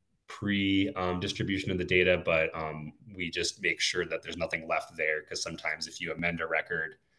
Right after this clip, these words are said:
it, it doesn't remove the old one, um, in the data that we receive, in the format we receive it. We just need to add that step. Um, and then we also do some prepackaged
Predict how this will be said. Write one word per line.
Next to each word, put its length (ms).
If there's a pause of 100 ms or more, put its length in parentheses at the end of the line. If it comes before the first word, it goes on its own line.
(360)
it, 200 (200)
it 100
doesn't 240
remove 300
the 100
old 240
one, 420 (320)
um, 580 (100)
in 160
the 80
data 240
that 140
we 160
receive, 480
in 40
the 60
format 300
we 140
receive 380
it. 160
We 80
just 140
need 120
to 140
add 220
that 180
step. 260 (1000)
Um, 460 (340)
and 80
then 60
we 80
also 220
do 560 (160)
some 360
prepackaged 1000